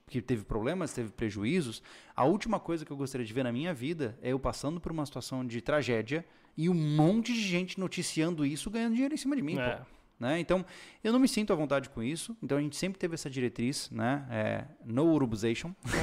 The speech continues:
Speaker 2: É, não faz
Speaker 1: <laughs> Né?
Speaker 2: com os outros o que não quer que faça com você.
Speaker 1: Exato. Quando a gente precisa falar de uma notícia, porque ela é muito importante, a gente espera passar o calor do momento, né?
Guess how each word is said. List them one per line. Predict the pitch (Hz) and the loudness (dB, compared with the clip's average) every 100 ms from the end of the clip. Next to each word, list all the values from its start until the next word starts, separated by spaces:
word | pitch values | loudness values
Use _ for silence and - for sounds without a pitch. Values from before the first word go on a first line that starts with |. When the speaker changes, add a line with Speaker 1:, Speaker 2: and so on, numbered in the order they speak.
| - 196 | 10 10
Speaker 2:
É, | |
não | 202 233 | 8 6
faz | 240 233 254 240 | 8 8 8 8
Speaker 1:
<laughs> | - | 2
Né? | |
Speaker 2:
com | 226 | 4
os | 220 | 6
outros | 202 202 | 8 6
o | 202 | 0
que | 214 | -2
não | 202 | 2
quer | 196 | 2
que | 190 | 2
faça | - 180 | 0 -2
com | - | -2
você. | 185 180 110 - - | -4 -4 -6 -2 0
Speaker 1:
Exato. | 127 117 - - | 6 6 4 2
Quando | 185 220 208 | 6 6 6
a | |
gente | 165 - | 2 -4
precisa | - 135 - - 180 160 | -4 -4 -2 0 2 2
falar | 123 110 113 | 2 2 2
de | 104 | 2
uma | 104 | -2
notícia, | - 123 - | -4 -6 -6
porque | - 113 113 | -8 -4 -2
ela | 110 | -2
é | |
muito | 107 131 147 117 | 0 0 0 -2
importante, | 107 104 123 120 - - - _ | -4 0 0 0 -4 -14 -20 _
a | - | -6
gente | 107 135 | -4 -4
espera | 143 - - 147 165 170 | -4 -4 2 4 4 4
passar | 170 135 - 151 | 2 0 2 0
o | |
calor | - 131 131 | 4 4 6
do | 123 | 6
momento, | 113 110 107 110 185 220 _ | 4 2 0 0 -4 -6 _
né? | 113 123 | -4 -2